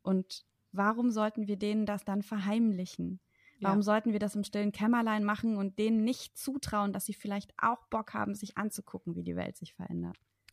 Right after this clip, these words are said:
Speaker 2: Ja. Ja.
Speaker 1: War ganz schön
Speaker 2: Und auch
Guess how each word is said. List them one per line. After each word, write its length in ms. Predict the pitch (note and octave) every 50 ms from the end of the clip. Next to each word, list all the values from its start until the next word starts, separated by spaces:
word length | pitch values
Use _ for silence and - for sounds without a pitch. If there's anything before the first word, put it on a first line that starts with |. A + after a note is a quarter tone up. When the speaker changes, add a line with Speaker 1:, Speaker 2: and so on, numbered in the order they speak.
| _ _
Speaker 2:
Ja. 200 | - G3 F3+ F3 - _ _ _ _ _ _ _ _ _ _ _ _ _ _ _ _ _ _
Ja. 180 | - G3+ F#3+ - _ _ _ _ _ _ _ _ _ _ _ -
Speaker 1:
War 200 | E3+ E3 E3+ E3+
ganz 160 | F3 F#3+ -
schön 120 | - A3
Speaker 2:
Und 80 | G#3+ G3
auch 140 | - F#3+